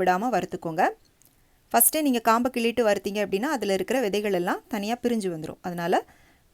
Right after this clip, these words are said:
வறுத்ததுக்கு அப்புறமா நம்ம காம்பை கிள்ளிக்கலாம். இப்போ அடுத்ததா நம்ம கடைசியா ரெடி பண்ணி வச்சிருக்கிற புளி, அதாவது கிளீன் பண்ணி வச்சிருக்கிற புளியை வந்து நம்ம போட்டுட்டு வறுத்துக்கலாம். இது கூட நம்ம வந்து எண்ணெய் சேர்க்கணும்லாம் இல்ல.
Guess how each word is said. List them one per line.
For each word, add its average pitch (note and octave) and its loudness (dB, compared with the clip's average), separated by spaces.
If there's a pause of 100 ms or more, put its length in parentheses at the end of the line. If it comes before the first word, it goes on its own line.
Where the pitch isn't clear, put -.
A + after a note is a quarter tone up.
வறுத்ததுக்கு B3+ 4
அப்புறமா G3+ -2
நம்ம G3 -4
காம்பை E3 -6
கிள்ளிக்கலாம். - -10 (840)
இப்போ E4+ 4 (500)
அடுத்ததா A#3+ 4
நம்ம G#3+ -2 (120)
கடைசியா A#3+ 4 (1400)
ரெடி A#3+ 4
பண்ணி A#3+ 4
வச்சிருக்கிற F#3+ -2 (120)
புளி, A#3+ 0 (200)
அதாவது G#3 0
கிளீன் C4+ 4
பண்ணி A3+ 0
வச்சிருக்கிற F3+ -4 (120)
புளியை A#3+ 2
வந்து F#3 -2
நம்ம G3 -2 (540)
போட்டுட்டு A3 0
வறுத்துக்கலாம். F#3+ 0
இது A3 -4
கூட A#3+ 0
நம்ம A3+ -2
வந்து A3 -4
எண்ணெய் G#3 -2
சேர்க்கணும்லாம் F#3+ -2
இல்ல. E3 0